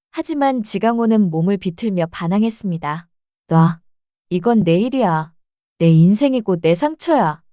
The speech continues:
당신 같은 사람이 끼어들 일이 아니라고." 성재 역시 다가와 두 사람 사이에 섰습니다. "둘 다 진정해. 이렇게 소리 지른다고 해결되는 게 아니야." 그러나 이미 분위기는 쉽게 가라앉을 수 없는 상태였습니다.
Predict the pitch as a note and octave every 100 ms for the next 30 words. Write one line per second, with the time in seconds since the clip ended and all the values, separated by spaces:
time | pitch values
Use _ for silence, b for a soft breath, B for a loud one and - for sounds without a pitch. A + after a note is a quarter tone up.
0 | _ _ _ - F3+ F#3 C4 A#3 G#3+ A3
1 | A3+ A3+ A3+ G3+ F3 - C#4+ D#4 D4+ B3+
2 | F#3+ E3 D#3 E3+ G#3+ F#3+ - C#3 F3 _
3 | _ _ _ - D#4+ D#4+ D4+ C4+ E3 -
4 | G#3+ G#3 E3+ E3+ F#3 F3 E3+ F3+ A#3 G#3+
5 | G#3 A3+ F#3+ F3 E3+ B3+ - B3+ A3 D#3
6 | D#3+ _ _ _ _ - F#3+ G3 G3+ F3+
7 | E3+ G3 G3 B3+ A3+ F3+ D#3+ _ _ _
8 | _ - E3+ F#3+ G3+ A3 G#3+ E4+ E4 D4
9 | G#3 A3 G#3+ F#3+ F3 F#3 - F4 E4+ D4
10 | B3 G3+ D3+ - D#3+ F#3+ E3 D#3+ - _
11 | _ _ _ F#3 G#3 G#3+ G#3 F3+ D3+ F#3+
12 | A#3+ A3 F#3+ A3 G#3+ F#3+ F#3+ D#3+ _ -
13 | - D#4+ D4 - F3+ A3+ C4 A#3+ A3+ -
14 | D3 F3 B3+ D#4 C4+ B3+ A3 G#3 - D#3+
15 | D3 C#3+